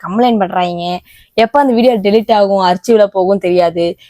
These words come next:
எமோஷனல் பிளாக்மெயில் பண்றாங்க. பிரச்சனை, அங்க பிரச்சனை, அது பிரச்சனை, இது பிரச்சனை அப்படின்றாங்க. ரூடா நடந்துக்கிறதெல்லாம் நம்ம வந்துட்டு எல்லாம் அடி-, அடிச்சு தூக்கிடுவோம்.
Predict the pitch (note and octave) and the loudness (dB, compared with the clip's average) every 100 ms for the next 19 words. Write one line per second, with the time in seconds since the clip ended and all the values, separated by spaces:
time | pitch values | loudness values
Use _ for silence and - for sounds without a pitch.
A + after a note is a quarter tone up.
0 | _ A#3 C#4+ G4 G4+ G4+ G4 E4+ D#4 E4+ | _ 2 4 4 2 2 2 2 2 0
1 | D4+ C#4 C#4+ D4 C#4+ C4+ B3+ G#3 - G#3+ | 2 0 2 2 2 0 -2 -4 -4 -4
2 | G#3+ G#3 F#3 G3+ A#3 A3 F#3+ G3 G3 F3+ | -2 -2 -2 -2 0 0 -2 -4 -2 0
3 | G3 A3 G3 G3 F#3+ F3+ F3+ G3+ F#3 - | 0 2 0 0 -4 -2 -2 0 -2 -4
4 | F3+ F3+ E3+ E3 D#3+ E3 E3+ - A#3 C#4+ | -8 -8 -8 -10 -10 -8 -12 -4 0 2
5 | C#4+ B3+ A3 A3 G#3 G3+ G#3 A3 G#3 F#3 | 2 0 0 0 0 2 2 2 -2 -4
6 | F#3 G3+ G#3+ G#3+ G#3 F3 D#3+ F#3 _ _ | -6 -2 0 2 2 0 -4 -12 _ _
7 | _ _ _ F#3 G3+ A3+ - A3+ F#3+ F#3+ | _ _ _ -2 0 0 -2 -2 0 0
8 | E3 | -2